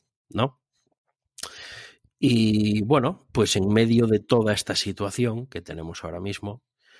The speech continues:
pues es cuando posiblemente,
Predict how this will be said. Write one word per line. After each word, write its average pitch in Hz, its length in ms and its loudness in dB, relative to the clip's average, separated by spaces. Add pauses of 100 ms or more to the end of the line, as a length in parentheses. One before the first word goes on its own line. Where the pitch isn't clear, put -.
(540)
pues 104 420 2
es 104 120 -2
cuando 107 800 0
posiblemente, 98 920 0